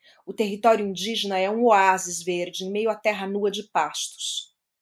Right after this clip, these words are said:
O pai de Ana aproveita para dar uma boa olhada de cima e tomar notas.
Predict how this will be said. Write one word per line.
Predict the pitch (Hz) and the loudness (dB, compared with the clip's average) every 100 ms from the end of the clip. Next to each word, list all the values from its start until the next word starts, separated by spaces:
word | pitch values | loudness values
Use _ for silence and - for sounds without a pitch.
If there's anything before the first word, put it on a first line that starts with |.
| _ _ | _ _
O | 190 | -10
pai | 185 220 214 | 2 2 4
de | 190 | 0
Ana | 202 226 202 | 2 2 0
aproveita | 180 190 190 220 220 | 0 -2 0 0 -2
para | 180 202 202 | 0 0 4
dar | 208 | 2
uma | 208 | 2
boa | 185 180 240 277 | -2 2 4 4
olhada | 233 220 208 | 4 4 2
de | 196 | 0
cima | - 240 262 | -2 0 0
e | 247 | 0
tomar | 208 190 208 | -2 -2 -2
notas. | 185 151 - - - - | -4 -10 -14 -12 -12 -12